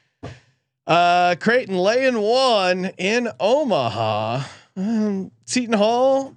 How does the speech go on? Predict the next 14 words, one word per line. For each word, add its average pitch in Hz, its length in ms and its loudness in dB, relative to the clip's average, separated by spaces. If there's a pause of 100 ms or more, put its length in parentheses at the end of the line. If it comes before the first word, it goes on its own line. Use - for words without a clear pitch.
eh, 185 60 -8
they've 403 920 -6
kind 294 320 -2
of, 269 260 0
uh, 247 260 2
been 220 220 0
dominated 175 500 2
by 139 140 0
Creighton, 160 360 -2
at 147 100 -2
least 147 360 0
as 151 220 0
of 135 100 -2
late. 160 540 0